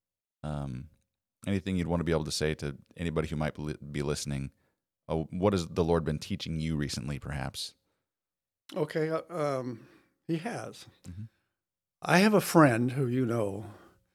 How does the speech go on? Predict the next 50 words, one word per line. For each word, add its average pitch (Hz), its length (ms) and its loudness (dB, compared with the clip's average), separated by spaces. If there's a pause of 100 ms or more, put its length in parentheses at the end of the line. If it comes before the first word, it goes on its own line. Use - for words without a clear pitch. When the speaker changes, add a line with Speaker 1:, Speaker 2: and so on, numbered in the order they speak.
(560)
Speaker 2:
uh, 135 160 -4
who 139 140 -2
used 147 280 4
to 143 60 -2
say, 120 600 4 (1000)
"God 190 240 8
has 185 140 10
really 180 200 10
helped 170 240 6
me. 139 100 4
I've 147 160 6
only 160 180 6
got 143 200 6
three 160 180 2
sins 147 320 4
to 131 100 -2
worry 120 200 2
about 104 260 -4
now." - 280 -8 (100)
Speaker 1:
<laughs> - 0 - (1160)
Speaker 2:
Then 156 160 6
he 165 100 8
would 139 160 4
quote 147 260 4
the 139 80 -2
scripture 135 480 0
about 120 460 0 (480)
the, 120 340 0
"What 131 200 -2
is 123 160 -6
in 127 140 2
the 123 80 0
world 131 420 4
is 110 240 -4
the, 117 260 -4
uh, 131 120 -4
the 127 140 -2
lust 123 280 2
of 123 80 -2
the 117 100 -4
flesh, 123 420 -4
the 120 80 -8
lust 117 320 -6
of 117 100 -10
the 120 140 -6
eyes, 113 400 -6
and 107 140 -10
pride 113 300 -2
of 110 80 0
life." - 440 4